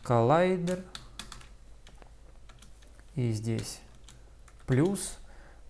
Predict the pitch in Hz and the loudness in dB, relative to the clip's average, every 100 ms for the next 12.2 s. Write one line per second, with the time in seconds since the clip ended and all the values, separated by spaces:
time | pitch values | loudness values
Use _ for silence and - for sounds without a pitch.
0 | - - - 120 123 143 180 214 - - | -18 -10 2 4 6 6 4 0 -10 -20
1 | - - - 139 123 113 143 147 135 123 | -20 -20 -4 0 2 4 6 8 6 4
2 | 117 139 139 127 135 180 196 202 - 143 | 4 2 2 4 6 4 2 -4 -6 -2
3 | 131 151 175 160 160 156 - 160 156 156 | 2 4 6 4 2 0 0 0 0 -4
4 | - - - - - - 117 110 104 - | -16 -20 -20 -20 -18 -4 0 0 -2 -6
5 | - - - 139 139 147 139 143 196 - | -18 -20 -8 0 6 8 6 6 2 0
6 | - - 156 147 143 127 127 98 - 120 | -8 0 2 4 4 2 2 0 -4 -6
7 | - 117 - 135 120 135 107 131 113 113 | -2 -2 -2 -2 2 2 2 2 2 0
8 | 175 175 - 139 139 - 107 123 123 127 | -2 -4 -6 0 0 0 0 2 4 6
9 | 127 127 113 110 127 131 117 - - - | 6 4 2 2 4 2 2 -4 -4 -2
10 | 120 120 113 123 113 120 135 - 180 196 | 2 2 2 0 2 2 0 0 -2 -4
11 | - - - 123 - 123 - 135 165 180 | -10 -16 -2 -2 2 2 4 2 2 0
12 | - 110 | 0 -2